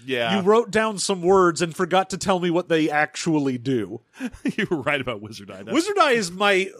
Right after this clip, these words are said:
Speaker 2: favorite thing in there because it is just you summon an eye and it can fly
Speaker 1: An
Speaker 2: around.
Speaker 1: invisible, magical, quote unquote, eye that can move a maximum of two hundred and forty feet from its creator.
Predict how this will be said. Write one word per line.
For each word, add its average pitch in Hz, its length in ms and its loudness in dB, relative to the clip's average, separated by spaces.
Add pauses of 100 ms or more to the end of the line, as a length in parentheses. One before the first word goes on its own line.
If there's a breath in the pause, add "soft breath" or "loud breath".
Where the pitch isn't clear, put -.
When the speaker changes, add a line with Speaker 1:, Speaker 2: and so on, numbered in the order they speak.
Speaker 2:
favorite 185 540 0
thing 190 220 0
in 175 100 -4
there 170 160 0
because 185 320 -4
it 202 80 -2
is 190 160 -2
just 214 360 -2
you 202 120 2
summon 214 320 -2
an 196 140 -2
eye 180 160 4
and 170 100 0
it 170 80 -4
can 165 140 -4
fly 165 220 0
Speaker 1:
An 147 120 -2
Speaker 2:
around. 147 160 -2
Speaker 1:
invisible, 214 600 2
magical, 180 640 0
quote 233 300 0
unquote, 175 600 0 (280)
eye 127 600 0 (180)
that 180 120 2
can 202 140 0
move 202 200 2
a 185 60 2
maximum 185 460 0
of 120 80 -4
two 185 160 -2
hundred 160 180 0
and 160 80 -6
forty 175 260 0
feet 220 240 -2
from 135 160 -2
its 135 100 -6
creator. 175 500 0